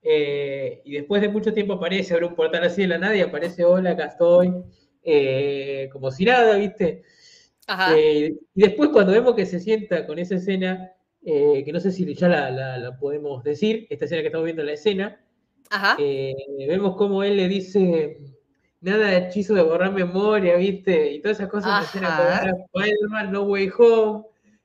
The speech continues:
Speaker 1: eh, y
Speaker 2: Ajá.
Speaker 1: después le menciona espejo de Doctor
Speaker 2: Ajá.
Speaker 1: Strange, el universo de la locura, entonces, referencia a Marvel hay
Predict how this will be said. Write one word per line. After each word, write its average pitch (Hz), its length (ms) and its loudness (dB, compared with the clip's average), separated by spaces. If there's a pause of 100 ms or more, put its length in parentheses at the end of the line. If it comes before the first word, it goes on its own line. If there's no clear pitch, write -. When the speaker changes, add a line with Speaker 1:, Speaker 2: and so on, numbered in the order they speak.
(120)
Speaker 1:
eh, 147 400 -2
y 143 40 -6
Speaker 2:
Ajá. 143 100 -2
Speaker 1:
después 165 220 0
le 175 120 2
menciona 170 340 -6
espejo 196 640 4
de 160 300 2
Doctor 180 320 0 (180)
Speaker 2:
Ajá. 180 240 2
Speaker 1:
Strange, 170 260 -4
el - 80 -20
universo 175 420 -8
de 165 60 -4
la 156 100 -8
locura, 202 540 4
entonces, 185 640 -4 (220)
referencia 175 600 -10
a 156 40 -10
Marvel 165 360 -4
hay 151 320 -8